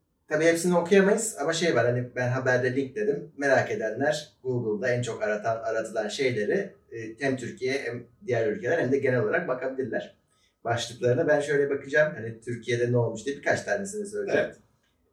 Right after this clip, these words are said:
Speaker 1: Dolar T L mesela çok ara-, en çok aratılan o olmuş.
Speaker 2: Normal,
Speaker 1: Evet.
Speaker 2: normal.
Speaker 1: Sonra
Speaker 2: Normal.
Speaker 1: iki, iki numarada bayram tatili kaç gün? <laughs> O da normal.
Speaker 2: O da
Speaker 1: Bunu
Speaker 2: normal.
Speaker 1: çok arıyorsun, bulamıyorsun ki cevabını. Hep seo sitesi çıkıyor karşına.
Speaker 2: Tabii, tabii, tabii, tabii,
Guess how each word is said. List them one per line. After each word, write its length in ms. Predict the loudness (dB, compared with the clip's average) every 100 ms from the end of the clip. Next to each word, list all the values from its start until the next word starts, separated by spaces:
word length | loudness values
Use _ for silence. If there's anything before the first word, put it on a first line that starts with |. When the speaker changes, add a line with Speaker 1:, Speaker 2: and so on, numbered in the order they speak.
| _ 4
Speaker 1:
Dolar 380 | 8 10 8 8
T 240 | 6 6
L 140 | 4
mesela 360 | 2 0 0 2
çok 160 | 2 2
ara-, 160 | 2
en 280 | 2 2 2
çok 160 | 0 0
aratılan 340 | -2 2 2
o 40 | 2
olmuş. 340 | 2 2 4
Speaker 2:
Normal, 260 | 4 2 -4 -8
Speaker 1:
Evet. 220 | -2 2 2
Speaker 2:
normal. 200 | 0 -6 -12 -20 _ _ -12
Speaker 1:
Sonra 260 | 4 8
Speaker 2:
Normal. 160 | 10 8
Speaker 1:
iki, 160 | 0 -6
iki 160 | 0
numarada 540 | 2 6 6 6 4 8
bayram 420 | 8 8 6 6
tatili 380 | 4 4 2 -2
kaç 280 | 0 -2
gün? 100 | -4 -6 6 6 8 4
<laughs> 440 | 2 0 -2 -2 4
O 120 | 6
da 120 | 6
normal. 420 | 4 2 0 -2 -4 -18 -20 0
Speaker 2:
O 40 |
da 40 | 8
Speaker 1:
Bunu 80 | 10
Speaker 2:
normal. 120 | 10
Speaker 1:
çok 180 | 10 8
arıyorsun, 360 | 8 8 6
bulamıyorsun 480 | 6 8 8 6 4
ki 80 | 6
cevabını. 380 | 8 8 8 4
Hep 140 | 2
seo 260 | 4 6 6
sitesi 300 | 4 2 0
çıkıyor 300 | 0 2 4
karşına. 360 | 4 4 4 4
Speaker 2:
Tabii, 240 | 6 4
tabii, 300 | 2 2 2
tabii, 320 | 0 -2 -2
tabii, 220 | -4 -6